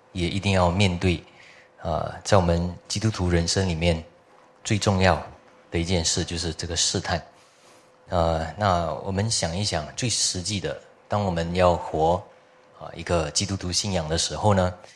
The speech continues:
呃，最受到叫我们阻碍的，叫我们能够信任上帝，啊，叫我们对上帝有信心，啊，叫我们能够顺服他，得到喜乐，啊，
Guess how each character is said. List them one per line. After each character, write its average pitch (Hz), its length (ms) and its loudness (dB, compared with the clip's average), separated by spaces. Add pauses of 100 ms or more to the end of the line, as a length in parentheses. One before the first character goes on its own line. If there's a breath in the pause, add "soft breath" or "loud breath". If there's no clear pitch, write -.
(480 loud breath)
呃， 76 260 -2 (200)
最 101 440 2 (160)
受 95 500 -2
到 85 360 2 (100)
叫 110 200 4
我 92 40 4
们 85 280 -2 (120)
阻 90 240 -2
碍 85 200 -4
的， - 140 -14 (320)
叫 107 160 4
我 104 60 4
们 90 140 0
能 90 160 0
够 98 340 0 (120)
信 120 300 -2
任 107 180 2
上 95 300 -2
帝， 104 180 -4 (800 soft breath)
啊， 76 160 -8
叫 117 160 2
我 110 60 4
们 95 240 -2
对 110 180 -2
上 113 240 -2
帝 107 100 -6
有 82 140 -6
信 117 240 0
心， 120 320 -2 (680 loud breath)
啊， - 120 -10
叫 120 160 4
我 117 40 6
们 104 160 6
能 101 140 4
够 104 380 6
顺 - 280 -2
服 95 140 -8
他， 92 340 -2 (320)
得 92 140 2
到 92 420 4 (200)
喜 - 340 -2
乐， 95 160 2 (380)
啊， 82 100 -18